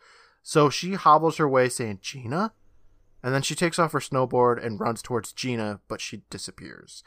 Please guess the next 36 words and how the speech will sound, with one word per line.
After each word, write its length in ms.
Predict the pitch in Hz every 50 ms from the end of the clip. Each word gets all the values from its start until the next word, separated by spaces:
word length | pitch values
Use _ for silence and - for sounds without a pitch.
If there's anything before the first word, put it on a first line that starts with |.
| - - - _ _ _ _
And 120 | _ 135 127
Danny 180 | 151 156 160
puts 240 | 170 - 185 175 -
her 80 | - 156
snowboard 540 | - - 151 139 139 139 131 139 139 135 135
away, 400 | 131 131 127 123 120 117 117 -
and 120 | - 104 -
Kurt 240 | - - 127 - 120
walks 240 | 120 117 117 -
up 120 | 117 107 -
to 80 | - 110
her 60 | 110
saying, 320 | - - 117 107 104 101 - - - _ _ _
"Hey, 340 | - 135 127 123 113 110 110
sorry 400 | - - 143 139 160 185 185 175
I 80 | 156
told 300 | 139 - - 131 127 123
you 120 | 127 120 113
I'd 140 | 104 104 -
go 120 | - 113
off 140 | 107 101 -
the 60 | -
backside, 640 | - 110 107 104 104 - - 98 78 65 - - - - - - - - - _
but 320 | 151 147 143 139 131 - 135
it 80 | 151
was 180 | 160 165 165 156
the 120 | 175 175
only 280 | - 135 139 147 156 165
way 200 | 156 147 135 127
I 40 | 123
could 160 | - 123 117
get 160 | 123 135 120
you 100 | 139 131
to 80 | 120 113
have 160 | 104 101 101
some 220 | - - 104 101